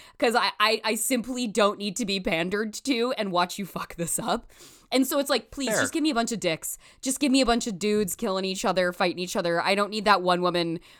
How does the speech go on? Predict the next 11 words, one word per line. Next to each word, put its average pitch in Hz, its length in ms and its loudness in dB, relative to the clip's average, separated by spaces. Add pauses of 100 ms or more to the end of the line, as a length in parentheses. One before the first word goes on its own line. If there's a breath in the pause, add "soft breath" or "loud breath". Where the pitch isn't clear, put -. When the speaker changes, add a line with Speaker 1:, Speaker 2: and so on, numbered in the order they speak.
(320 loud breath)
Speaker 1:
who 220 320 -2
isn't 196 320 0
talking 147 560 -2
to 233 140 0
be 170 180 0
here. 160 180 -6
It's, 175 240 -6 (200)
and 175 200 -4
who's 185 200 -6
gonna 160 180 -6
die?" 123 240 -8